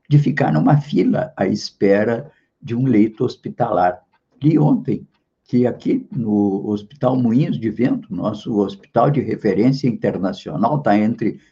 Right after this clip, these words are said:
como ontem nos disse o Benedito, entre os cem melhores do mundo, e eu tenho um carinho muito grande, me operei duas vezes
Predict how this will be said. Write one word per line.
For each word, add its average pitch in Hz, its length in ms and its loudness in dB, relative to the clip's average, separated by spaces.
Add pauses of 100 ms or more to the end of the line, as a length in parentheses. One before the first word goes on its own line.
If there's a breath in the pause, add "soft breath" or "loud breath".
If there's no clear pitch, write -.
(160)
como 107 320 2
ontem 117 180 -2
nos 95 220 -4
disse 107 260 -6
o 90 60 -6
Benedito, 95 600 -2
entre 98 260 -2
os - 120 -16
cem 131 140 2
melhores 110 560 2
do 90 180 -12
mundo, 107 540 0 (720 soft breath)
e 113 460 4
eu 107 200 -2
tenho 135 200 2
um 107 80 -2
carinho 107 340 0
muito 104 280 0
grande, 107 500 0
me 92 100 -6
operei 85 380 -2
duas 104 560 -2
vezes 123 640 -4